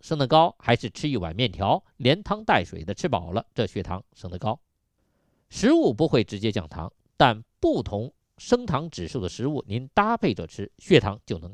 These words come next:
降下来，你也饿不着。这叫什么？这叫食疗，就是选择一些食物，不同的搭配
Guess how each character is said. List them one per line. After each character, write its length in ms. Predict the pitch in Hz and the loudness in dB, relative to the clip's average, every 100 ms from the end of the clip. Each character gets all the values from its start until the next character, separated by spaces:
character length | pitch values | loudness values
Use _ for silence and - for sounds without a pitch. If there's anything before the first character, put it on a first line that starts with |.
| _ | _
降 240 | _ 277 151 | _ 0 0
下 120 | - 85 | -4 -14
来， 160 | 92 - _ _ | -14 -16 _ _
你 120 | - 107 | -8 -6
也 160 | 78 - _ _ | -6 -10 _ _
饿 120 | 117 - | -2 -2
不 80 | - | -6
着。 260 | 85 - _ _ _ _ _ _ | -8 -8 _ _ _ _ _ _
这 120 | - 139 | 6 6
叫 160 | - | 6
什 140 | 76 80 | -4 -12
么？ 140 | 87 _ _ - | -14 _ _ 0
这 140 | 139 | 0
叫 180 | 98 80 _ | 2 -4 _
食 320 | - - 135 | -12 -4 4
疗， 220 | 165 95 - _ _ _ _ _ | 6 6 -2 _ _ _ _ _
就 300 | - 320 120 | 4 4 4
是 180 | - 95 | -4 -8
选 280 | - 80 76 | -8 -10 -8
择 100 | 92 | -10
一 60 | |
些 120 | - | -6
食 200 | 104 - | -8 -4
物， 200 | 127 143 _ _ - | -4 -4 _ _ 0
不 140 | - | 2
同 160 | - 220 | 2 2
的 100 | 180 | 2
搭 220 | 240 277 | 4 2
配 200 | 220 | 0